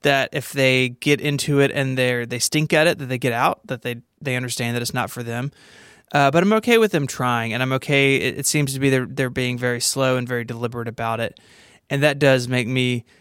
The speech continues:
uh, make me feel better about it. Now, what would make me feel really great is if Apple could land, you know, third-party content deals, and that seems like it's not happening, and this kind of reinforces that in my mind, that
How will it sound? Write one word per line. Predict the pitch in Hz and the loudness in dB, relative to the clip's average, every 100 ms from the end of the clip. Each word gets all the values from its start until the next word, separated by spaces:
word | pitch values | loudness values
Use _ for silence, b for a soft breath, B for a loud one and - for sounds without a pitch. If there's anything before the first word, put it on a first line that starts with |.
| b - | b -8
uh, | 143 123 | -4 -2
make | 127 | -2
me | 147 | -2
feel | - 156 | -2 0
better | 254 240 | 4 4
about | 131 120 104 | 2 0 0
it. | 113 - _ _ _ _ _ - | -4 -6 _ _ _ _ _ -10
Now, | - 156 | 0 2
what | 156 | 4
would | 151 | 4
make | 156 143 | 2 0
me | 147 | -2
feel | - 147 139 | 2 2 2
really | 135 202 294 170 | 2 -2 0 -2
great | 135 127 - | -2 0 -2
is | 160 | -4
if | 139 | -6
Apple | - 139 139 127 | -2 -4 -2 -6
could | 139 127 | -4 -4
land, | 123 127 120 120 117 b b b b _ _ - | -4 -6 -6 -8 -12 b b b b _ _ -8
you | 139 | -4
know, | 123 110 - | -2 -4 -8
third-party | - 139 123 135 123 120 | 0 0 2 0 0 -6
content | - 139 135 185 - | -4 -2 0 -2 0
deals, | 196 226 247 - | 2 2 -2 -4
and | - 135 131 127 127 | -2 0 0 -4 -2
that | 139 - | -2 -2
seems | - 143 135 | -2 -2 -2
like | 131 | -4
it's | 127 | -4
not | 135 123 | -4 -4
happening, | 127 123 127 123 120 120 | -6 -6 -6 -6 -6 -8
and | 131 120 117 - b b b b b b _ | -8 -8 -8 -12 b b b b b b _
this | 147 139 147 139 - - - | -2 2 4 4 0 -2 -2
kind | 156 143 | 0 2
of | 131 123 | 0 2
reinforces | 139 139 135 127 151 143 | 0 2 0 0 0 2
that | 143 151 | 0 2
in | |
my | 135 | -2
mind, | 127 123 131 160 175 | 0 0 0 -2 -2
that | - 107 | -4 -4